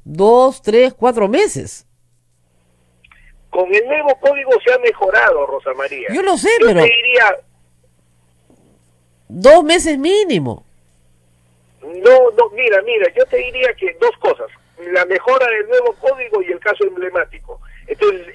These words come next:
Speaker 2: la Sala Nacional y la Sala Anticorrupción están tratando de respetar el plazo. Yo te diría que si el fiscal,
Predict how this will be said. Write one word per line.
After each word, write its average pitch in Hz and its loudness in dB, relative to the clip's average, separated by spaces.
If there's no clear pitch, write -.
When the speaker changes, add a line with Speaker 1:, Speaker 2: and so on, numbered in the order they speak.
Speaker 2:
la - -2
Sala 254 0
Nacional 196 0
y 214 -2
la 196 0
Sala 233 -2
Anticorrupción 214 -2
están 220 -4
tratando 208 -4
de 180 2
respetar 160 -4
el - -4
plazo. 427 -4
Yo 480 0
te 494 -2
diría 466 -4
que 359 -2
si 202 -6
el 180 -2
fiscal, 226 -4